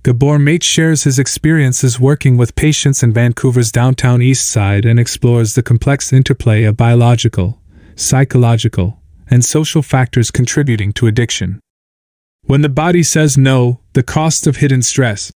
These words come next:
This book delves into the connection between chronic stress, emotional repression, and various health issues, including addiction. It offers a fresh perspective on the mind-body connection and provides insight into the role of emotional health in overall well-being.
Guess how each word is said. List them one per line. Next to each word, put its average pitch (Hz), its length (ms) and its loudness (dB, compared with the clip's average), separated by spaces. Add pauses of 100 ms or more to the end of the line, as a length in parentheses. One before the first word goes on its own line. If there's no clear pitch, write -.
(420)
This 143 260 0
book - 320 -4
delves 131 400 0
into 127 220 0
the 120 80 0
connection 123 520 0
between 113 440 0
chronic 127 400 0
stress, - 580 -4 (240)
emotional 139 540 2
repression, 110 680 -2 (160)
and 117 200 2
various 151 420 0
health 127 300 0
issues, 104 520 -2 (280)
including 113 500 0
addiction. 107 500 -4 (680)
It 135 100 2
offers 165 380 0
a 131 40 -2
fresh - 400 -2
perspective 127 680 -2
on 110 140 4
the 110 60 2
mind-body 127 600 2
connection 120 600 0 (160)
and 120 140 2
provides 127 460 0
insight 123 460 0
into 117 280 0
the 107 120 0
role 117 360 2
of 110 120 0
emotional 135 540 4
health 123 380 0
in 107 100 4
overall 110 520 2
well-being. 101 500 0